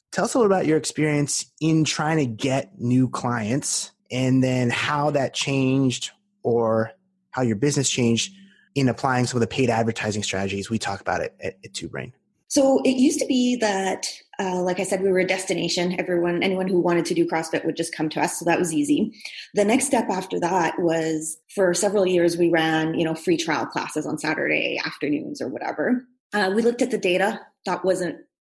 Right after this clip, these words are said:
Speaker 2: it was okay. Uh, it worked
Speaker 1: Why
Speaker 2: really well for a couple of years.
Speaker 1: Why do you think though? It's like, yeah,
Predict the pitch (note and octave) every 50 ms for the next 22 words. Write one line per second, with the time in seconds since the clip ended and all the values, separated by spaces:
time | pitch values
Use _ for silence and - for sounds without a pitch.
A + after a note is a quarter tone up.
0 | _ - B3+ C4 A#3 - A#3+ - - A#3 A#3 G3+ G3+ G#3+ B3+ A3+ - - - -
1 | - - - - - _ - E3 F3+ F3 F3 F3+ F3 E3+ E3 A#2 - F#3 G#3 E3+
2 | G3 G3 G3+ G3+ G3 F#3 F#3+ F#3+ F#3+ F#3+ G3 F#3 F3+ - G#3+ G#3 - G#3 F#3+ F3+
3 | F3+ F3 F3 F3 F#3+ G#3+ G3 D3 E3+ F3+ G#3 B3+ C#4+ C#4 C4+ B3+ A3 - - F3+
4 | F#3 G#3+ G3+ - - D#3+ D3+ C#3 B2+ - - - - D3+ D3 C#3 - - - -
5 | A#3+ A#3 D3 F3 G3 F#3+ - -